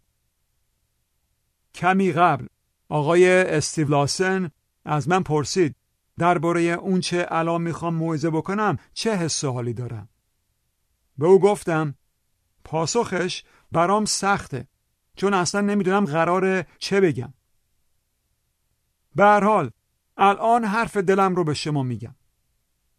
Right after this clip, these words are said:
به نظرم مهمه که به انتقادا پاسخ بدیم.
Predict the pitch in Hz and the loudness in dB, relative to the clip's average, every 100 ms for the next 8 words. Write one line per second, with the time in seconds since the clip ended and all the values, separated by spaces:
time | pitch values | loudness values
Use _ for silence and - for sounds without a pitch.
0 | _ _ _ _ - 123 175 175 170 190 | _ _ _ _ -8 -2 0 0 0 2
1 | 196 185 170 170 151 - 135 160 160 151 | 2 2 0 0 -2 -4 -4 -4 -4 -4
2 | 147 147 139 180 185 139 - 156 - 120 | -2 0 0 0 -2 -4 -2 -4 -4 -10
3 | 117 | -10